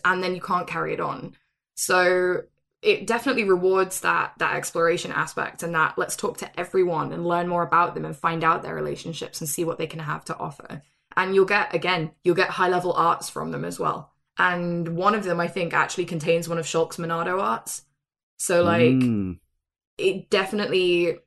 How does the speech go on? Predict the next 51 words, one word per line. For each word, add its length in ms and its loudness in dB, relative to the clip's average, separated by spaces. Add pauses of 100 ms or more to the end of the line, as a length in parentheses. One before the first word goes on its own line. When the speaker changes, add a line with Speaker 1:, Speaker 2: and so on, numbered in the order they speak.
(180)
Speaker 1:
it's 240 2
not 180 4
a 60 4
game 300 0
for 120 -6
someone 320 0
that 140 -2
only 180 -2
has 260 -2
fifty 280 -4
hours 280 -2
to 60 -14
finish 300 -8
it. 140 -12 (720)
Speaker 2:
No. 280 4
Speaker 1:
<laughs> 100 -2
If 380 -12
you're 120 2
just 120 8
Speaker 2:
No, 80 6
Speaker 1:
gonna 40 8
Speaker 2:
I 120 8
would 20 4
Speaker 1:
skim 220 4
over 40 4
Speaker 2:
definitely 120 4
Speaker 1:
all 40 6
Speaker 2:
agree 120 6
Speaker 1:
the 40 6
Speaker 2:
with 80 4
that. 80 6
Speaker 1:
side 160 4
content 320 -2
and 140 -2
not 180 2
dig 160 -2
into 340 0
it, 160 -2 (360)
then 640 2
Speaker 2:
Yeah. 140 -6 (100)
Speaker 1:
you 240 6
are 140 8
going 220 0
to 100 -10
find 300 0
that 80 -2
the 60 -6
side 240 0
quests 300 -4
seem 200 -4
boring. 460 -6